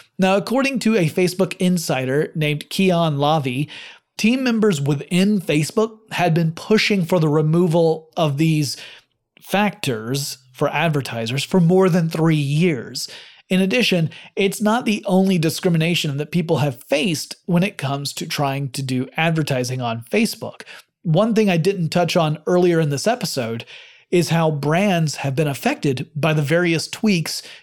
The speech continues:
to the newsfeed algorithm and the newsfeed itself.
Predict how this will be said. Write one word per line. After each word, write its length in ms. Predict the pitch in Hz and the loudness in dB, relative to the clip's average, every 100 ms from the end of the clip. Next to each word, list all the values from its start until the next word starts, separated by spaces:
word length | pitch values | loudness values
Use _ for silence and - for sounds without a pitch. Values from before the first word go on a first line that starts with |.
| - | -2
to 80 | 180 | 0
the 120 | 156 | 2
newsfeed 600 | 156 170 160 - 160 147 | 2 2 0 -2 0 2
algorithm 560 | 156 190 165 131 139 | 2 2 2 0 -2
and 100 | 139 | -2
the 60 | 147 | 0
newsfeed 480 | 151 165 160 160 131 | 2 2 0 -2 -2
itself. 580 | 123 - 254 110 - | -2 -2 -2 -2 -8